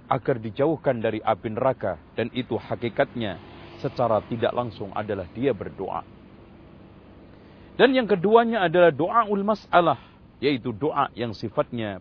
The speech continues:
permohonan kepada Allah Subhanahu wa taala. Seperti, "Rabbana hab lana min azwajina wa dhurriyyatina qurrata a'yun waj'alna lil muttaqina imama."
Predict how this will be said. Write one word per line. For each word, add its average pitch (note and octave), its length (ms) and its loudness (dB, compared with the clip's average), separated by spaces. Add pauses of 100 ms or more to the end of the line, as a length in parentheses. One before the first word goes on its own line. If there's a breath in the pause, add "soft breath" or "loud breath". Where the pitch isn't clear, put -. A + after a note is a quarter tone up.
permohonan A2+ 560 -4
kepada G2 400 -6
Allah G#2 240 -6
Subhanahu F#2+ 560 -10
wa F2 160 -10
taala. D#2+ 400 -14 (1200)
Seperti, D#3+ 720 -2 (560)
"Rabbana D3 560 0
hab C#3 240 -2
lana C3+ 320 -2
min C3 240 -4
azwajina D#3 1040 -2 (240 loud breath)
wa B2 160 0
dhurriyyatina A#2 1040 -2
qurrata B2 480 2
a'yun A#2 480 -2 (240 loud breath)
waj'alna B2 640 0
lil G#2+ 240 -4
muttaqina A2 640 -8
imama." F2+ 400 -10